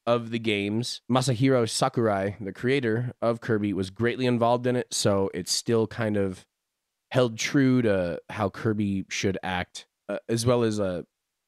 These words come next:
Sakurai's big influence into Kirby. Kirby does not speak in full sentences. Like, honestly, like, he wanted to be more like Snoopy from Peanuts, allowed him to use very simple words. His most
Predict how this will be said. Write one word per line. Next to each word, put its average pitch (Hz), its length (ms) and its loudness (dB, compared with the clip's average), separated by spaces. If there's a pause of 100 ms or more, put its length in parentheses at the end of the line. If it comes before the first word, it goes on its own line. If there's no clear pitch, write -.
Sakurai's 95 680 -2 (260)
big 110 380 0 (640)
influence 107 440 0
into 104 180 -2
Kirby. 98 440 0 (400)
Kirby 117 420 2
does 104 240 -2
not 123 180 2
speak 143 260 2
in 120 60 0
full 113 180 0
sentences. 143 640 0 (200)
Like, 101 120 -6
honestly, 104 360 0
like, 90 160 -6
he 95 140 -6
wanted 92 360 -4
to - 120 -6
be 82 400 -6 (540)
more 110 160 2
like 107 200 0
Snoopy 135 520 2
from 113 220 -2
Peanuts, 131 640 -2
allowed 104 240 0
him 98 120 -2
to 98 80 -4
use 92 460 -2 (1000)
very 113 220 2
simple 113 360 0
words. 104 460 -2 (100)
His 107 260 2
most 113 400 2